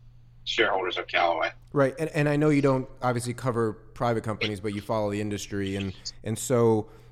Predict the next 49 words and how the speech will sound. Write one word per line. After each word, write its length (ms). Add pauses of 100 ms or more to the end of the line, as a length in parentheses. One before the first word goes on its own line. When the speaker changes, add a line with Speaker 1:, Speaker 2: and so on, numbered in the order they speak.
(160)
Speaker 2:
do 80
you 120
have 240
any 340
idea 460
of 180
when 440
s-, 180
any 180
sort 220
of 100
Topgolf, 640 (560)
you 120
know, 160
I 140
P 240
O 500
or 260
monetization 960
could 180
take 220
place, 400
or 120
do 120
you 40
have 120
a 40
feel 320
on 180
that? 240 (840)
Speaker 1:
Well, 100
last 320
year 160
we 80
thought 460
there 100
was 160
a 40
chance 280
it 80
would 120
be 100
this 260
year, 400
and 80
then 80
I 240
think 180
they 260